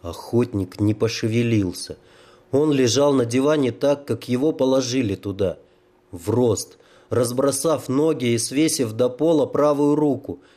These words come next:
из которой еле удалось взять рукоять меча.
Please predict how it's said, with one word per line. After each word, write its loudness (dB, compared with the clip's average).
из -8
которой 0
еле 0
удалось 0
взять -2
рукоять -2
меча. -4